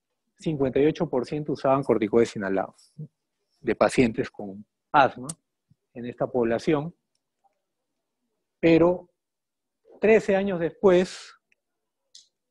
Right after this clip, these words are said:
veintinueve por ciento nada más usan corticoides inhalados, aunque ha habido un aumento hasta cincuenta y ocho por ciento de la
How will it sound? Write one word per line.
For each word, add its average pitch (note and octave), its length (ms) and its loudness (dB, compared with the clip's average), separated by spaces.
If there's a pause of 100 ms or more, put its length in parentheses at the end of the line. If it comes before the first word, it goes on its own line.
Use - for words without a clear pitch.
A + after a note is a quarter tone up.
(440)
veintinueve C#3 600 -6
por B2+ 180 -4
ciento C#3 380 -2
nada B2+ 240 -2
más B2 200 -4
usan B2+ 160 -4
corticoides A#2 460 -4
inhalados, F#3+ 320 4
aunque E3+ 220 2
ha E3 60 8
habido F#3 220 6
un F3+ 100 2
aumento E3+ 500 0
hasta C3+ 240 -4
cincuenta A#2+ 340 -18
y C3+ 40 -14
ocho D3 200 -12
por C3 180 -12
ciento C#3+ 360 -10
de B2+ 100 -12
la A2+ 180 -8